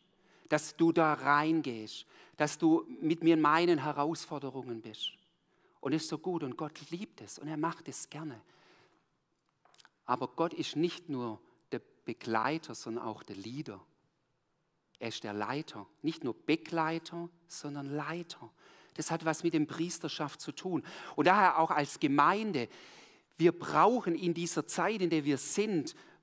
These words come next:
brauchen wir vor allem, und da kommt das Gebet in, in, in, ins, ins Spiel, wo wir sagen,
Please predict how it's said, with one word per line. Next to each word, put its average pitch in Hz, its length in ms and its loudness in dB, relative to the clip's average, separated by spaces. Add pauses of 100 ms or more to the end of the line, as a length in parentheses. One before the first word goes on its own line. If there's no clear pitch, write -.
(260)
brauchen 175 480 4
wir 160 160 4
vor - 180 0
allem, 185 240 2
und 156 60 2
da 170 80 2
kommt 175 240 -6
das - 180 -6
Gebet 214 540 -2
in, 143 240 2
in, 147 280 2
in, 170 220 -2
ins, 147 260 0
ins 139 280 -4
Spiel, 175 460 -2 (760)
wo 147 100 0
wir 160 80 4
sagen, 156 320 4